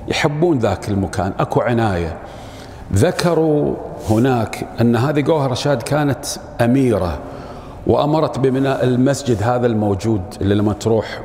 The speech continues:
حرم الإمام علي بن موسى، مسجد جوهر شاد، يقول أمرت هي ببناء هذا المسجد. وأكو قصة لطيفة هم يذكرونها، واحد من العمال البنائين، بناي،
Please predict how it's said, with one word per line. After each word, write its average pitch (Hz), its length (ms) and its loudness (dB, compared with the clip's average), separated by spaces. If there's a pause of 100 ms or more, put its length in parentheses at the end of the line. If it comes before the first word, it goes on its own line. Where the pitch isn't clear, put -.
حرم 113 340 2
الإمام 107 440 2
علي 104 240 2
بن 101 140 0
موسى، 107 500 2 (260)
مسجد 110 500 2
جوهر 101 380 2
شاد، 135 420 0
يقول 123 320 0 (120)
أمرت 156 480 0
هي 151 120 4
ببناء 135 500 0
هذا 101 240 -2
المسجد. 90 500 -2 (760)
وأكو - 260 2
قصة 165 340 0
لطيفة 139 540 0
هم 131 100 2
يذكرونها، 120 840 0 (800)
واحد 147 520 2
من 139 200 4
العمال 127 680 2
البنائين، 165 840 2
بناي، 160 440 0